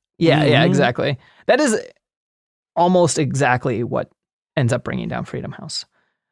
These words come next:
Speaker 1: But before that, nineteen seventy-two, some, like, doctors at the hospital started auditing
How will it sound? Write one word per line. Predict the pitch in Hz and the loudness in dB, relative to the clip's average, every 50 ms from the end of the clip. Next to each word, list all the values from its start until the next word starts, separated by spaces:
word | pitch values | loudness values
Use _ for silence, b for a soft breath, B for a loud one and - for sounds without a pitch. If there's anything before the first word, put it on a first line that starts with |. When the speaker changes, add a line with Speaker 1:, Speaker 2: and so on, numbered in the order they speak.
| _ _ | _ _
Speaker 1:
But | - 139 - | -8 -4 -2
before | 165 - - 262 311 330 220 | -2 -2 0 2 2 4 4
that, | 135 - - - - _ _ _ _ _ _ _ _ _ - - | 2 0 -2 -4 -8 _ _ _ _ _ _ _ _ _ -2 0
nineteen | 165 196 220 214 220 226 190 | 2 2 2 4 2 2 2
seventy-two, | - - 160 156 151 143 127 - - 143 123 131 120 - - _ _ _ _ _ - | 2 2 0 2 0 -2 -2 -2 -4 -4 -2 -2 -4 -6 -8 _ _ _ _ _ -4
some, | - 190 170 | 0 2 2
like, | 165 151 - - - | 2 2 0 -2 0
doctors | 170 175 160 - 180 151 | 2 2 2 4 2 0
at | 135 | 0
the | 139 123 | 0 0
hospital | 123 127 120 - - 127 | 0 0 0 0 -2 -4
started | 123 - 143 127 - | -2 -2 -2 -4 -2
auditing | - 143 123 127 135 135 123 135 131 127 120 117 113 104 | -2 0 0 0 0 0 0 0 -2 -2 -2 -2 -4 -6